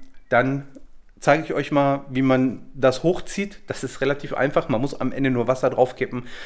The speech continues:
Aber währenddessen möchte ich euch auch gerne erklären und zeigen, warum ich das benutze und warum es für mich wichtig ist, dass ich das immer parat habe. Ne, das gibt unterschiedliche Gründe. Ich habe ja grundlegend hier zwei Tiergruppen.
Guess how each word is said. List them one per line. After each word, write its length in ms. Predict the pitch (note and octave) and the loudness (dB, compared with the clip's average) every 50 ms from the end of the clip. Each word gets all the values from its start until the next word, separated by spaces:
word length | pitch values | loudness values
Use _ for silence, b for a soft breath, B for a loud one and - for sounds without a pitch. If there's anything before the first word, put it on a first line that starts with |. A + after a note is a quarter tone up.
| B B B B B | B B B B B
Aber 260 | - A#2+ C3 C#3 B2 | 0 4 6 6 6
währenddessen 520 | C3 B2+ B2+ B2+ B2+ B2+ A#2+ - C3 A#2+ B B B B B | 6 2 0 0 0 0 0 0 -4 -6 B B B B B
möchte 260 | - A#2 B2 A#2+ - C3 | 0 0 0 0 0 -4
ich 140 | - - | -6 -4
euch 240 | - B2+ A2+ - - | -4 -4 -4 -2 -4
auch 160 | A#2+ - - | -6 -6 -4
gerne 480 | - A2+ G#2+ A#2 A#2 A#2 A#2 A#2 A#2 A#2 | -2 -2 0 0 0 0 0 0 -2 -2
erklären 400 | - A#2 - - A#2+ A#2+ B2 A#2+ | -4 -8 -6 -2 0 0 0 0
und 140 | A2+ A2+ A2 | -2 -6 -6
zeigen, 340 | - - A2+ A2+ A2+ A2+ A2 B B B B B - | 0 2 2 2 2 -2 -4 B B B B B 2
warum 260 | A#2 A2 G#2+ D3 F#3 | 2 2 4 2 2
ich 100 | F#3 F#3 | 2 2
das 220 | F3+ E3+ E3 - | 0 0 0 0
benutze 580 | - D3 D3 D#3 D#3 - - - D#3 D3+ D#3 D#3+ | 0 0 0 0 0 -2 -4 -2 -2 -2 -2 -4
und 600 | D#3 - - C3 B2 B2 A#2+ B2 A#2 - - A2 | -6 -4 -2 -2 0 0 -2 -2 -4 -6 -6 -2
warum 260 | A2+ A2 G#2 A#2 A#2 | -2 0 0 0 -2
es 140 | A#2+ A2 G#2+ | -2 -4 -6
für 180 | - - B2+ A2 | -4 -4 -2 0
mich 460 | A2+ A2+ A2 - - - - - - - - | 0 0 -2 -4 -6 -10 -12 -12 -14 -14 -12
wichtig 540 | G#2+ G#2 C#3+ D#3 - - - E3 - - - | -2 0 0 0 0 -2 -4 -4 -4 -4 -4
ist, 300 | E3 E3+ E3 - - - - - - | -4 -4 -4 -6 -14 -18 -20 -4 0
dass 200 | A2+ A2+ - A#2 | 0 0 0 -2
ich 100 | - - | -4 -4
das 160 | B2 G#2+ - | -4 -4 -4
immer 240 | - B2 A#2+ A#2+ A#2 | -4 -2 0 0 0
parat 500 | A#2+ - B2 G#2 G2 G2 A2 - - - | 0 -4 -4 0 2 2 2 2 0 -2
habe. 340 | G#2 G2 F#2+ F#2+ G2 G2 - b b b b b b b b b - | 0 0 0 -2 -4 -10 -12 b b b b b b b b b -10
Ne, 160 | G#2 G#2+ G#2+ G#2+ - - - | -8 -8 -8 -10 -14 -18 -10
das 320 | - G2+ G2+ - - - - | -8 -8 -8 -8 -12 -10 -8
gibt 200 | - A2 - - | -8 -8 -10 -10
unterschiedliche 600 | A2+ A2+ A2 G#2+ - - G#2 - G2 - A2 G#2 | -10 -8 -8 -8 -8 -8 -10 -10 -10 -10 -10 -8
Gründe. 420 | G2+ F#2+ A2+ B2+ D3+ D#3+ D#3+ D3+ - | -6 -4 -2 0 2 2 2 2 2
Ich 80 | - | 0
habe 160 | A2+ G2 - | -2 -2 -2
ja 80 | A#2 G#2+ | -4 -4
grundlegend 440 | A#2 A#2 A2 A2 A2+ A2+ A2 G#2+ - | -2 -4 -4 -4 -4 -4 -4 -2 -4
hier 120 | A#2+ A2+ | -4 -4
zwei 220 | - - - A2 G#2+ | -4 -2 -2 -2 -2
Tiergruppen. 560 | - - C3 B2+ - C3 - - B2+ A#2+ | -2 -4 -4 -2 -2 -4 -4 -4 -6 -6